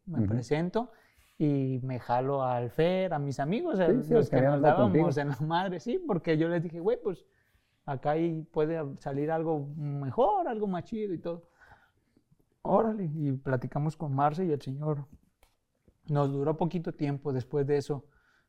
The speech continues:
Speaker 1: nos duró poquito tiempo el buen Marce. Eh, entonces, pues, empezamos a entrenar ahí, pero, pues, Ed-, Eddie no estaba presente en el gimnasio, él estaba concentrado con Saúl en,
Speaker 2: Ujú.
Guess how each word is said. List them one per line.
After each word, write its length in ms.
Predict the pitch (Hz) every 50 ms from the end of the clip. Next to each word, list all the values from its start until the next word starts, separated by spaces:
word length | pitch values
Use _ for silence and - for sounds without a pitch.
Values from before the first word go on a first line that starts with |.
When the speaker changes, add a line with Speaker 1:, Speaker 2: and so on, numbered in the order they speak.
| _ _ -
Speaker 1:
nos 240 | 143 135 127 120
duró 240 | 127 131 123 127 127
poquito 420 | - - 131 - 135 127 - 135 131
tiempo 440 | - 135 131 131 127 - 139 131
el 80 | 123 120
buen 240 | 123 131 131 131 131
Marce. 480 | 127 131 131 120 - - 143 120 - _ _ _ _ 302 233
Eh, 200 | 151 135 127 127
entonces, 760 | 123 123 120 - 139 131 127 - - 143 135 127 120 - - _ _ _ _ _ _ _ _ _ _ _ _ _ _ _ _ _ _ _ _ _ _ _ - 165 165
pues, 200 | 160 143 120 147
empezamos 440 | 143 131 - 123 147 160 170 151 156
a 40 |
entrenar 440 | 147 135 - 131 131 135 139 151 156
ahí, 560 | 156 151 156 175 196 208 214 220 214 202 185 - -
pero, 380 | 156 143 139 139 139 131 139 -
pues, 200 | - 156 - -
Ed-, 240 | 165 165 170 - - -
Eddie 300 | 165 156 156 175 170 160
no 120 | 156 156
estaba 320 | 147 - - 147 143 143 -
presente 560 | 147 131 123 - 165 185 208 214 - 170 143
en 120 | 143 135 131
el 60 | 120
gimnasio, 480 | 123 139 143 180 220 - - 190 165 147
él 120 | 143 143
estaba 420 | 143 - - 147 143 147 139 135
concentrado 640 | - - 147 131 - 143 139 131 135 131 135 147 147 -
con 340 | - 139 131 127 127 120
Saúl 460 | - - 131 131 135 139 139 143 143 143
en, 260 | 135 135 127 123 - _ _ -
Speaker 2:
Ujú. 280 | 123 101 95 95 92